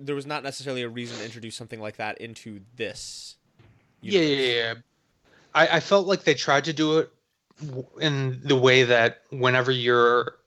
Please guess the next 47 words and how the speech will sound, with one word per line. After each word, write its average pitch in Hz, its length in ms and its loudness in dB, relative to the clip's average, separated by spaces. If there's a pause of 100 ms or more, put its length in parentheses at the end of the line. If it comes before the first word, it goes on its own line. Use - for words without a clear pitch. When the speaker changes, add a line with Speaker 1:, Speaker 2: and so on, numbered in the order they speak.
(160)
Speaker 2:
in 143 160 -2
the 131 60 4
vicinity 131 580 2
of 139 100 2
a 147 80 0
monster, 143 440 2
it 117 60 2
fucks - 340 0
up 123 160 0
your 120 120 0
vision. 131 420 0 (880)
Speaker 1:
Yes. 110 300 -6
Speaker 2:
The 139 80 2
problem, 139 1040 0 (840)
the 139 160 -4
problem 151 500 2
then 120 160 2
is 117 120 -6
that 123 140 0
you 123 80 -6
have 123 140 -8
to 135 100 2
immediately 135 480 -2
turn 131 220 -2
off 123 180 0
your 120 60 -6
flashlight, 120 640 0
and 135 80 -4
you 123 80 -6
can't 135 300 -4
see - 160 0
shit, - 480 2
so - 140 -8
you 127 40 -8
can't 139 300 -4 (160)
actually 127 300 -4
see - 300 0
where 123 160 2
the 117 100 0
monster 113 500 0
is. 107 320 -6 (640)
And 127 120 2
half 147 320 0
of 127 140 -4
them, 131 300 -2
half, 160 280 -2 (300)
yeah, 160 220 2